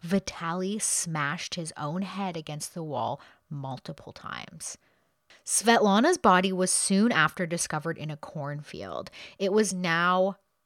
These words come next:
very real to Vitaly that his wife and children were no longer with him. There wasn't a shadow of a doubt anymore.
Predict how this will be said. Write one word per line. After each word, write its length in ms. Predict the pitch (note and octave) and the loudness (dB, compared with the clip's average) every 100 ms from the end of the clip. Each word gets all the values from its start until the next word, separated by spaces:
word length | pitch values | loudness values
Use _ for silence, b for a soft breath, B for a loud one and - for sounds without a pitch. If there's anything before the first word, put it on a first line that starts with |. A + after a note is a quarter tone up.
| _ - | _ -16
very 580 | E3+ D#3 D#3 C#3 C#3 D3+ | -12 -2 0 0 -4 -8
real 300 | D3 E2+ - | -10 -10 -12
to 200 | - E3 | -12 -12
Vitaly 640 | C#3+ - D2 A#2+ G#2+ D#3 | -12 -8 -8 -6 -10 -8
that 180 | D#3+ D3 | -6 -6
his 200 | D3+ E3 | -8 -8
wife 340 | E3 C#3+ D#3+ | -6 -6 -4
and 140 | F#3+ F#3 | -4 -4
children 440 | - D3 D#3 D3+ | -4 -6 -6 -8
were 120 | D3 | -8
no 220 | D3 C#3 C3+ | -8 -8 -8
longer 360 | C3+ C#3+ - | -10 -12 -12
with 260 | E2+ - - | -12 -14 -12
him. 240 | - - - B B _ | -14 -14 -18 B B _
There 220 | F#3+ F#3 | 2 6
wasn't 320 | F3+ F#3 F#3+ | 8 6 6
a 40 | F#3 | 2
shadow 420 | - D3+ D#3 D#3 | 2 2 2 -2
of 160 | D3 D3 | -6 -10
a 60 | |
doubt 300 | C#3+ B2 G2 | -8 -8 -8
anymore. 600 | B2 B2 B2 - A#2+ C#3+ | -12 -12 -14 -14 -16 -18